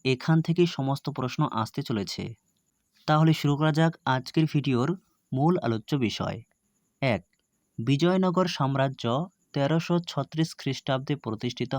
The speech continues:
হয় এবং বিজয়নগর সাম্রাজ্যের প্রতিষ্ঠাতা ছিলেন হরিহর ও বুক্ক। দুই, দক্ষিণ ভারতে তুঙ্গভদ্রা নদীর তীরে বিজয়নগরের রাজধানী ছিল,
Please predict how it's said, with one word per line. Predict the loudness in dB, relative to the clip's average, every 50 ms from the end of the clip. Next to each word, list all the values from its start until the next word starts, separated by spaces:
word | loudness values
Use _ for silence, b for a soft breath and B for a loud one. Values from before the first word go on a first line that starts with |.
| -6 -4
হয় | -4 -4 -4 -4 -8 -14 _ _ _ _ _ _ _ _ _ _ -4
এবং | -2 0 2 2 2 2 0 -2 -4 -8 _ _ _ _ _ _ -4
বিজয়নগর | -2 0 0 2 2 2 4 2 2 2 0 0 0 0
সাম্রাজ্যের | -2 0 0 0 0 0 0 -2 -2
প্রতিষ্ঠাতা | -2 -4 -2 -2 -2 -2 -2 -2 -4 -4 -4 -4
ছিলেন | -2 -2 -2 0 -2 -2 -4 -8 _ _ _ _ _ _ -10
হরিহর | -6 -4 -2 0 0 0 0 0 0 0 -2 -2 -2 -2
ও | -2 -2 -2 -6 _ _ _ _ _ -6
বুক্ক। | -2 -2 -2 -2 -4 _ -10 -10 -10 -10 -10 -16 _ _ _ _ _ _ _ _ _ _ -10
দুই, | -6 -2 0 2 2 2 0 -2 -8 _ _ _ _ _ _ _ _ _ -10
দক্ষিণ | -4 -2 -2 -2 -2 -2 0 0 2
ভারতে | 2 4 4 4 2 2 0 0 0 0 0 -2 -6 _ _ _ _ _ _ _ _ _ 0
তুঙ্গভদ্রা | 2 4 4 2 2 2 2 2 2 2 2 2 2 2
নদীর | 2 2 0 0 -2 -4 -4
তীরে | -2 -2 0 0 0 -2 -2 -6 _ _ _ _ _ _ _ _
বিজয়নগরের | -4 -2 0 2 2 4 4 4 4 4 4 2 2 2
রাজধানী | 2 0 0 -2 -2 -2 -2 -2 -2
ছিল, | -2 -2